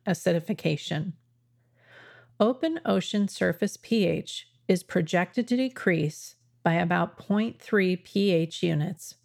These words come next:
by two thousand eighty-one to twenty-one hundred, relative to two thousand and six to twenty fifteen under R C P eight point five.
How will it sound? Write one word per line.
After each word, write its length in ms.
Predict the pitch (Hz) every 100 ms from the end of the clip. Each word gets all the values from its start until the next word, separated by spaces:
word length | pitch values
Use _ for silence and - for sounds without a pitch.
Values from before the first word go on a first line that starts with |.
| -
by 180 | 175 170
two 220 | - 190
thousand 420 | 190 185 190 196 185
eighty-one 580 | 175 226 202 180 180 -
to 120 | -
twenty-one 520 | - 170 170 175 175
hundred, 500 | 175 175 156 143 165 - _ _ - - - 196
relative 580 | 214 254 220 190 175 170
to 140 | 180
two 220 | - 196
thousand 420 | 185 170 170 170
and 180 | 165 160
six 460 | - 170 160 - - _ -
to 120 | 190
twenty 340 | - 180 165
fifteen 640 | 156 170 - - 160 185 202 _ _ 185
under 240 | 170 170
R 180 | 185 170
C 240 | - 175
P 300 | 165 180 165
eight 220 | 185 160 -
point 260 | 160 156
five. 380 | - 139 151